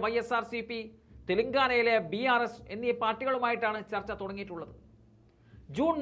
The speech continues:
നാലിന് ഫലം വന്ന ശേഷം തീരുമാനം അറിയിക്കാമെന്നതാണ് ബി ജെ ഡി അറിയിച്ചിരിക്കുന്നത്. കേന്ദ്രത്തിൽ ഏത് കക്ഷി ഭരിച്ചാലും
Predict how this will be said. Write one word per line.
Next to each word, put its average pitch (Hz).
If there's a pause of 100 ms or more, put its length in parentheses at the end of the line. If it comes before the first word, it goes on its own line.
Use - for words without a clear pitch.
നാലിന് 285
ഫലം 277
വന്ന 285 (100)
ശേഷം 247
തീരുമാനം 247 (100)
അറിയിക്കാമെന്നതാണ് 247 (100)
ബി 214
ജെ 240
ഡി 220
അറിയിച്ചിരിക്കുന്നത്. 202 (760)
കേന്ദ്രത്തിൽ 214 (180)
ഏത് 240
കക്ഷി 247
ഭരിച്ചാലും 240